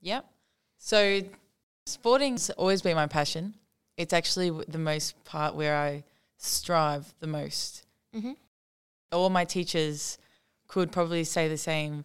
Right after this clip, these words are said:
Speaker 1: That's the most part where I enjoy my time and I'm with my friends and I'm able to just express myself.
Speaker 2: Yeah,
Speaker 1: And
Speaker 2: definitely.
Speaker 1: taekwondo being my passion all throughout life, that's always been a place where is, I can just go there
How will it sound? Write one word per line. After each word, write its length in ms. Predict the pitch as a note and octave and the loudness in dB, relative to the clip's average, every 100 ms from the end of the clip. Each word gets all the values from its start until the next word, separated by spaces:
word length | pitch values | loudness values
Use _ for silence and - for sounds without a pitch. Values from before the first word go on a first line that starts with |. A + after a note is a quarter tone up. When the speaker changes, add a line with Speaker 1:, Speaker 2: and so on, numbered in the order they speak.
| _ | _
Speaker 1:
That's 240 | E3 D3+ - _ _ - - _ | -6 -4 -6 _ _ -20 -20 _
the 160 | E3 | -4
most 380 | E3 D#3+ D#3+ D#3 | 0 2 0 -2
part 240 | - D#3 D3+ | -2 0 0
where 160 | D#3 | 0
I 220 | D#3 D3+ - | 0 0 -4
enjoy 460 | D#3+ D#3 E3 D#3+ | -6 -2 0 0
my 160 | D#3 D#3 | 0 -4
time 460 | D3+ D#3 D3+ C#3+ D3 _ _ - | -6 -8 -8 -8 -14 _ _ -8
and 100 | D#3 | -4
I'm 60 | |
with 160 | D#3 D#3 | -4 -2
my 100 | D#3 | -4
friends 480 | D3+ D#3 D3 D3 C#3+ | -4 -4 -4 -4 -6
and 240 | D3+ D3 | -6 -4
I'm 160 | D3+ D3+ | -4 -2
able 240 | D3+ D3 | -4 -4
to 160 | D3 D3+ | -6 -4
just 300 | D#3 D3+ D#3+ | -2 -4 -4
express 360 | D#3 - D3+ | -6 -6 -6
myself. 540 | - D#3 - - - - _ _ _ _ | -6 -8 -6 -8 -10 -20 _ _ _ _
Speaker 2:
Yeah, 140 | A3+ | -10
Speaker 1:
And 360 | F3 E3 E3 E3 | -4 -2 -2 -4
Speaker 2:
definitely. 240 | F#3 F#3 - _ _ | -8 -12 -18 _ _
Speaker 1:
taekwondo 800 | - F#3 F3 G3 G3 E3 D3+ D#3+ D#3+ | -2 0 2 2 4 2 2 -2 -4
being 460 | E3+ E3 E3 D#3 - _ _ _ _ - | -2 0 0 -4 -8 _ _ _ _ -4
my 160 | E3 | -2
passion 720 | D#3+ E3+ E3 - D#3+ D3+ D3+ - | -2 -2 -2 -2 -4 -4 -8 -6
all 200 | F3 F#3 | -2 -2
throughout 460 | F3+ F3 D#3+ D3 D3+ | -2 0 2 2 0
life, 500 | D#3+ D#3 - - _ _ _ _ | 0 0 -6 -12 _ _ _ _
that's 240 | F3 E3+ F3 | -2 0 0
always 180 | E3+ | -2
been 240 | D#3+ E3+ D#3+ | -2 -2 -2
a 60 | |
place 320 | D#3 - D#3+ E3 | -4 -4 -4 -2
where 320 | D#3 D3+ - - | -2 -2 -4 -8
is, 180 | D#3+ - | -8 -6
I 120 | - D#3+ | -4 -4
can 180 | F3 | -4
just 220 | D#3+ D#3 - | -6 -6 -4
go 200 | D#3+ D#3 | -2 0
there 300 | D#3 D3 | -2 -4